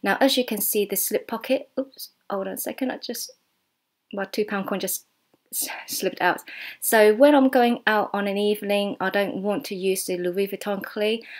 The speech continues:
I can actually just use that slot to put my money inside, along with other things that I normally carry with me, such as my car key, my phone, my, um, um, lipstick, maybe a power bank, mobile phone power bank, along with the cable.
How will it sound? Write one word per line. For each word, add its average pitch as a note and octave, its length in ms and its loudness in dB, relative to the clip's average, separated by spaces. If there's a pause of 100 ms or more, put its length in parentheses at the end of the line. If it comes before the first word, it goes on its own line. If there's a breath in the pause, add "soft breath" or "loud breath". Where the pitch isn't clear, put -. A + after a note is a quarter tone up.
(160 loud breath)
I F#3+ 100 4
can G3+ 240 -4
actually G3+ 300 -2
just G3+ 260 -6
use G3+ 220 -2
that G#3 160 -6
slot - 440 -2 (120)
to G3+ 80 -16
put - 180 -6
my F#3+ 140 -4
money G3 280 -2
inside, F3 680 -4
along F#3+ 440 -2
with F3+ 280 -2 (540 loud breath)
other E3 140 0
things F#3 380 -4
that F#3+ 120 -4
I F3+ 120 -2
normally F#3 260 -4
carry F3+ 320 -2
with D#3+ 140 -16
me, E3 240 -6 (100)
such - 260 -8
as F3 140 -4
my F3 120 -6
car G3 280 -2
key, F3+ 200 -6
my E3+ 140 -6
phone, F3+ 600 -2
my, E3 400 -6
um, E3 280 -6 (540 loud breath)
um, F3 280 -4
lipstick, F3+ 680 2
maybe F3 560 -4
a E3 400 -4 (380 loud breath)
power F#3 340 -2
bank, F3 520 -2
mobile F3+ 320 -2
phone F3+ 200 -6
power F3+ 220 -6
bank, F3 260 -6
along E3+ 380 -2
with D#3+ 240 -6
the - 80 -10
cable. G3+ 640 0